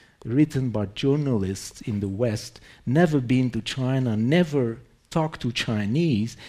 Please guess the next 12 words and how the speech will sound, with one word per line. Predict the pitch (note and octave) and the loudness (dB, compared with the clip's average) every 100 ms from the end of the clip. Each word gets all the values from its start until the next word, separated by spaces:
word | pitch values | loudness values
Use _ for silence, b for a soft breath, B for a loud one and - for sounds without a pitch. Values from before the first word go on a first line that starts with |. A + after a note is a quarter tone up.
| B - | B -4
and | A2 G#2+ | 0 2
they | C3 | 2
think, | C3 C#3 C3+ | 2 -4 -4
"Okay, | A#2 - C#3 C3 G#2 - - _ _ | -6 -4 0 0 -2 -8 -20 _ _
I | A2+ A2 | -4 0
wrote | A#2 A2 | 2 2
a | |
nice | G#2+ G#2 G2 A2+ | 2 2 0 -2
article | B2+ C#3 C3+ - F#2 F2 | -4 -4 -4 -2 -2 -4
about | D#2 C2 - - - | -8 -14 -16 -18 -18
China." | - F#2 - - - B B B B B - | -14 -14 -16 -20 -20 B B B B B 0
They, | F#3 G3 | 4 4